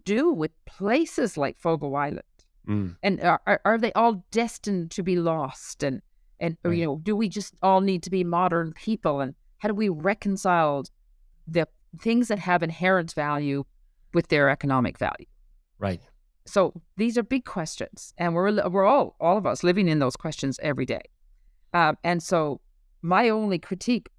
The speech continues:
Speaker 1: of this book, and I've said it to Doctor Rajan, 'cause I have met him at least on Zoom,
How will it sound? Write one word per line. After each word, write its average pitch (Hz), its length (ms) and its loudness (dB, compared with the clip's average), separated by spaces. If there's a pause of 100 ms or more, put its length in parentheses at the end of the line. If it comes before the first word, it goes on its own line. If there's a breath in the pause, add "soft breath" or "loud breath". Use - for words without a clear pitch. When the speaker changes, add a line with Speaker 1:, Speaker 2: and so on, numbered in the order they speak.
Speaker 1:
of 165 140 -6
this 175 160 0
book, 220 200 0
and 151 120 2
I've 143 140 0
said 202 200 2
it - 220 -2
to 185 100 -4
Doctor 165 300 0
Rajan, 147 560 -2
'cause 156 160 -2
I 147 100 4
have 151 220 -2
met 147 160 0
him 131 180 -2
at 135 100 -4
least 131 300 -2
on 135 220 -2
Zoom, 165 280 2